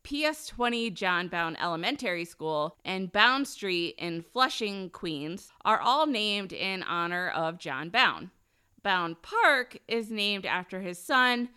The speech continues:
who ended up being a New York City mayor named Walter Bown. Anyway, back to Robert Bown Minturn. At the age of fourteen, Robert Bown Minturn's father passed away,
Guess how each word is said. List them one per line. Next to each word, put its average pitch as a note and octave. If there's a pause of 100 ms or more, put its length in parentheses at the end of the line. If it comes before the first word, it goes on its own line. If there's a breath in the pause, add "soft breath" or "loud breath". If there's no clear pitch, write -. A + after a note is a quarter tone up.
who A#3
ended A3+
up F#3+
being G3
a E3
New F3+
York E3
City E3
mayor G#3
named E3+
Walter F#3
Bown. G2+ (340)
Anyway, A3 (920)
back D#4
to D#4
Robert G#3
Bown F3
Minturn. D#3 (460)
At A3+ (400)
the A#3
age F4+
of A#4+
fourteen, G3 (120)
Robert C#4
Bown G#3+
Minturn's F3+
father D#3+
passed D#3
away, B2+